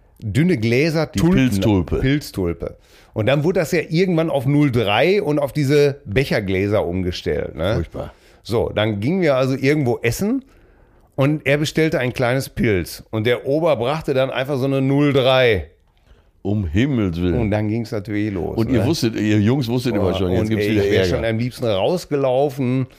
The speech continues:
Speaker 1: Und dann ging das natürlich, „Ja, Ober, ich hatte Ihnen ein kleines Pilz aufgetragen.“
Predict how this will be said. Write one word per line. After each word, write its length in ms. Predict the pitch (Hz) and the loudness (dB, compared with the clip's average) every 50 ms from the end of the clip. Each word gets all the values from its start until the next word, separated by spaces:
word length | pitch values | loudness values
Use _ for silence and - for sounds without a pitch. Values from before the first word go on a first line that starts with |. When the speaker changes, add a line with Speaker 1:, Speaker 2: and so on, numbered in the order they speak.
| - - - - - - - _ _ - | -20 -20 -20 -20 -20 -20 -20 _ _ -4
Speaker 1:
Und 120 | 123 120 123 | -2 0 0
dann 100 | 123 113 | 0 0
ging 160 | 120 120 117 | 0 -2 -2
das 140 | 107 98 117 | -2 0 0
natürlich, 240 | 107 101 101 113 | -2 0 0 0
„Ja, 80 | 117 120 | 2 2
Ober, 760 | 131 160 196 226 220 220 196 196 - 180 170 156 147 - - _ _ - - - - - - | 2 2 2 2 2 2 4 4 4 4 4 2 0 -6 -12 _ _ -20 -20 -20 -14 -8 -6
ich 160 | 127 107 - | -4 -2 -2
hatte 220 | 151 160 - 175 | -4 -2 -2 -4
Ihnen 500 | 139 - 143 139 139 143 147 143 131 117 - _ _ _ _ _ _ _ _ _ _ _ _ _ _ _ | -2 0 0 0 0 0 0 0 -2 -4 -8 _ _ _ _ _ _ _ _ _ _ _ _ _ _ _
ein 340 | - 107 120 123 123 113 - | -2 0 0 0 0 -2 -6
kleines 640 | - - - 123 120 131 147 156 143 110 92 - - | -6 -4 -2 0 0 0 0 0 0 -2 -2 -4 -6
Pilz 640 | - - 117 98 90 76 - - - - - _ _ _ _ _ _ - | -4 -2 0 0 -2 -4 -6 -12 -16 -16 -20 _ _ _ _ _ _ -4
aufgetragen.“ 880 | 87 90 92 - - - - - - 76 73 69 69 67 67 67 71 | -2 -2 -2 -4 -4 -8 -8 -6 -6 -8 -6 -6 -6 -8 -10 -12 -16